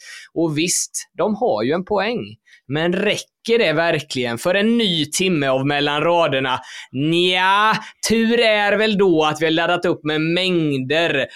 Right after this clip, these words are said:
av både mer och mindre relevant godis i den här fotbollspåsen. Men först, Anders och Niklas,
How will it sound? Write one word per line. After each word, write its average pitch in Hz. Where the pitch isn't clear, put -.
av 151
både 160
mer 160
och 180
mindre 127
relevant 139
godis 113
i 220
den 214
här 170
fotbollspåsen. 120
Men 123
först, -
Anders 135
och 131
Niklas, -